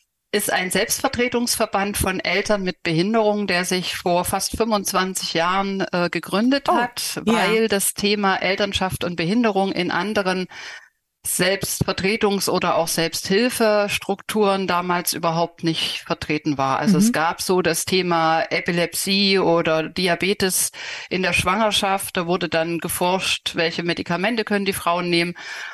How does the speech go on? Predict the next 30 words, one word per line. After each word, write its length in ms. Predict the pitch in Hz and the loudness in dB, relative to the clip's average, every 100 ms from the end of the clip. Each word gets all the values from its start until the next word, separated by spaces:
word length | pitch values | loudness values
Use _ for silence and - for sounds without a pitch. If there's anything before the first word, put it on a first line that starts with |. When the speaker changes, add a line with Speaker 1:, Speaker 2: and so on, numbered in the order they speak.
| - - | -14 -4
Speaker 1:
Aber 260 | 190 190 | 0 0
wenn 160 | 185 196 | 0 -2
sie 80 | 196 | 0
das 180 | 180 - | 0 0
Kind 240 | 214 208 | -2 0
dann 220 | 175 165 | -2 0
hatten 300 | 208 - 233 | -2 -2 -2
und 200 | 190 185 | 0 0
Unterstützung 580 | 190 185 - 202 - 127 | -2 -2 -4 -4 -4 -4
brauchten, 580 | - 165 180 - - 170 | -2 0 0 -6 -4 0
war 140 | 170 | 0
das 180 | 170 170 | 0 -2
irgendwie 400 | - 175 165 175 | -2 -2 -2 -2
nirgends 400 | 170 170 175 160 | 2 0 0 -2
ein 120 | 151 | -2
Thema. 420 | - 190 220 233 247 | 0 0 2 2 4
Speaker 3:
Mhm. 360 | 202 190 208 - - - | 6 6 4 2 -10 -10
Speaker 1:
Und 320 | - 196 185 - | -2 0 0 -2
wir 180 | 202 180 | -2 0
haben 440 | 180 190 190 190 | 0 0 0 -2
damals 400 | 185 175 180 175 | 0 0 0 -2
tatsächlich 420 | 170 - 202 190 180 | -2 0 -2 -2 -2
während 300 | 180 175 175 | 0 0 -2
einer 260 | 170 170 - _ | -2 -2 -4 _
Peer-Counseling-Weiterbildung 1600 | - 202 - 175 175 175 175 170 160 170 180 170 175 170 175 175 | -2 -2 0 -2 0 0 0 0 0 0 -2 0 0 0 0 -2
sieben 640 | 175 185 180 180 175 175 - _ - | -2 -2 -2 -2 -2 -4 -8 _ -2
Menschen 340 | 170 180 180 | -2 -2 -4
mit 160 | 170 - | -4 -2
Behinderung 540 | 175 196 202 190 196 | 2 2 2 0 0
gefunden, 640 | 190 - 208 196 - 185 | -2 0 -2 -2 -2 -4